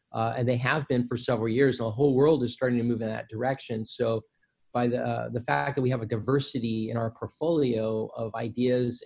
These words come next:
and solutions, uh, has, you know, surprisingly given us the opportunity to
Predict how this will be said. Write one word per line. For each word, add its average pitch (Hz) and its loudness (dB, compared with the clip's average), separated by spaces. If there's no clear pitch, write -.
and 113 -4
solutions, 120 -4
uh, 120 -2
has, 123 -2
you 123 -4
know, 117 -2
surprisingly 135 0
given 117 -2
us 113 -6
the 120 -4
opportunity 113 -6
to 104 -14